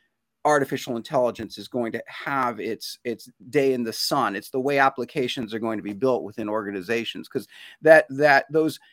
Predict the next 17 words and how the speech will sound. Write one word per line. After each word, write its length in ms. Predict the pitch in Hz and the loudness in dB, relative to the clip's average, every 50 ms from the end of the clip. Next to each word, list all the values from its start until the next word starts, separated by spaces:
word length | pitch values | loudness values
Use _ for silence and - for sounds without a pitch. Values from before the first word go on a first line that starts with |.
| _ _ _ - | _ _ _ -4
intelligent 800 | 170 156 - - - - 208 220 233 226 208 156 160 151 135 131 | -4 -4 -4 -8 -2 4 4 6 6 6 4 2 0 -2 -2 0
applications 760 | 120 117 - - 120 - - 127 113 107 - - 95 90 | -2 -2 -2 -4 -8 -8 -6 -6 -6 -6 -6 -8 -10 -8
that 120 | - 113 113 | -6 -6 -4
are 60 | 110 | -4
being 160 | 110 110 107 | -4 -6 -8
created 420 | - - 123 117 117 113 107 104 104 | -8 -8 -6 -4 -4 -4 -4 -2 -2
are 120 | 110 110 | -4 -4
based 440 | 110 113 135 135 147 139 143 - - | -2 0 0 2 2 0 -2 -4 -6
on 140 | 110 113 107 | -6 -6 -6
the 100 | 110 98 | -6 -8
data 520 | 87 82 120 127 139 131 104 82 69 - _ - - - _ - | -4 -2 0 2 2 2 2 0 -2 -4 _ -20 -20 -20 _ -8
that 120 | 117 - | -8 -6
the 100 | - 123 | -4 -2
organization 720 | 120 117 113 - 104 101 95 90 92 87 95 - - 90 92 | -2 -2 -2 -2 -4 -8 -6 -6 -6 -6 -6 -8 -10 -14 -10
has. 420 | 113 101 92 90 87 90 95 - 98 | -8 -6 -4 -4 -4 -6 -8 -10 -12
And 100 | 98 - | -12 -10
so, 360 | - - 110 107 107 95 | -4 -2 -2 -2 -2 -4